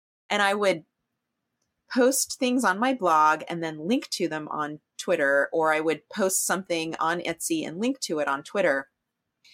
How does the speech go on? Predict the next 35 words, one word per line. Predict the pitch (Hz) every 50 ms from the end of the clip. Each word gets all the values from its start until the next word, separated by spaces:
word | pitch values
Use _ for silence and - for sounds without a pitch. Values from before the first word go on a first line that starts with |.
| - _ _ _ -
And | 208 220 220 220 226 226 220 220 214 220 208 -
I | 262
had | 254 277 392 440 480
a | 440 277 233
relatively | - 190 175 180 185 185 - 233 - 190 185
big | 180 160 160 165
Twitter | - - 165 156 156 160
following | 160 - 147 139 143 147 143 147 147 143
at | 147 147 -
the | 147
time, | - - 160 139 135 139 135 135 135 135 139 147 160 175 _ _ _ _ -
and | 175 175 160 156
I've | - 175 175 -
since | - 214 196 190
abandoned | - - - 135 135 135 135 135 135 -
Twitter. | - 139 131 127 135
So | 135 - - 147 143 135 143 147 - _ - - - _ _ _ _ _ _ _ _ _ -
at | 185 -
the | 196
time, | 190 - 254 220 226 233
it | 214 -
was, | - 180 -
like, | 160 156 151 -
my | 180 170 165 165
vehicle | 165 196 233 294 403 - - 180 160 156 160 170
for | - 165 165
driving | 165 165 160 156 156 165 170 165 165
traffic | - - 180 190 240 294 - 160 151 151 - -
to | - - 170 160 156
my | 151 147 151
shop | - - 170 156 156 156 165 -
and | 135 151
to | - -
my | 147 139
blog. | 143 - 202 214 320 285 202 175 151 156 -